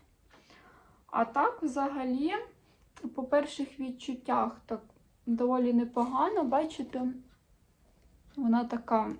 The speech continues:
е, матова. Ну, воно на губах і відчувається, що це матова помада,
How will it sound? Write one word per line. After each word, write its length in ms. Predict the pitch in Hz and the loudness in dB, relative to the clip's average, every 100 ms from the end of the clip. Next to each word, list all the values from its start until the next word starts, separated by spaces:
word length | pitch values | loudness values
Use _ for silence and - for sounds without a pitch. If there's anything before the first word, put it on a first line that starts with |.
| - | -8
е, 40 | 220 | -4
матова. 800 | 208 233 202 196 262 262 320 392 - - - - - - - _ _ _ - - | 0 2 2 0 -6 0 0 -2 -8 -20 -20 -20 -20 -20 -20 _ _ _ -18 -2
Ну, 120 | 277 | 2
воно 260 | 240 254 277 | 4 4 2
на 280 | 262 262 254 | 2 2 2
губах 420 | 277 240 285 - | -2 2 2 0
і 40 | |
відчувається, 680 | 254 254 - 240 208 220 - | -6 -6 -4 -2 -2 -4 -10
що 160 | - 214 | -12 -8
це 200 | - 294 | 0 0
матова 440 | 226 247 240 226 | 2 -2 -4 -6
помада, 480 | 220 240 190 180 | -6 -4 -2 -4